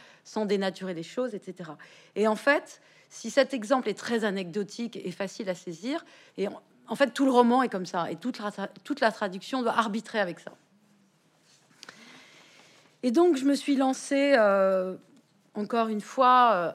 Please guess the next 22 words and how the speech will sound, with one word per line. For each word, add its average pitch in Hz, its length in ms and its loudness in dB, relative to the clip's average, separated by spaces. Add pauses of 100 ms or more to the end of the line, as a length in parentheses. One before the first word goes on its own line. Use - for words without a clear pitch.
avec, 180 340 -10
euh, 160 240 -6
avec 170 260 -10
ces 190 300 -6
armes, 254 420 2 (560)
mais 262 200 2
j'avais 277 340 4
aussi, 285 460 -4
évidemment, 254 420 2
un 220 160 0
autre 285 240 -2
moteur 208 340 -2
qui - 80 -10
était 180 160 -8
très 254 240 -4
important, 208 540 -6 (160)
et 185 80 -12
je 170 100 -14
reviens 185 320 -10
à 165 40 -10
votre 156 160 -16
question, 226 380 -12